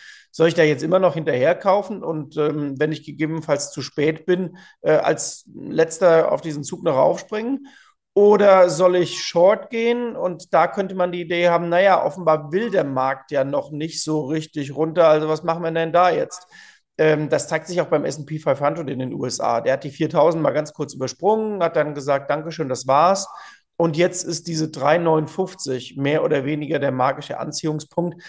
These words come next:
Und dann kommt noch dazu, diese Woche, Donnerstag, U S A komplett zu, freitags liegen alle auf der Couch.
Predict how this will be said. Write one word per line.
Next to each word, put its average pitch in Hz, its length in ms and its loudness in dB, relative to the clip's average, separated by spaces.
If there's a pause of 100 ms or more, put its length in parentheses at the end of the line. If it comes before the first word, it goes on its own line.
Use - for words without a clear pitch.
(240)
Und 160 140 -2
dann 151 140 0
kommt 170 200 0
noch 165 120 2
dazu, 175 320 0
diese 151 320 -4
Woche, 151 440 4
Donnerstag, 156 680 2
U 160 100 -2
S 143 140 -4
A 147 160 2
komplett 151 420 -2
zu, 151 240 -6
freitags 143 460 0
liegen 139 180 -8
alle 131 180 2
auf 127 140 -2
der 135 100 -2
Couch. 160 440 4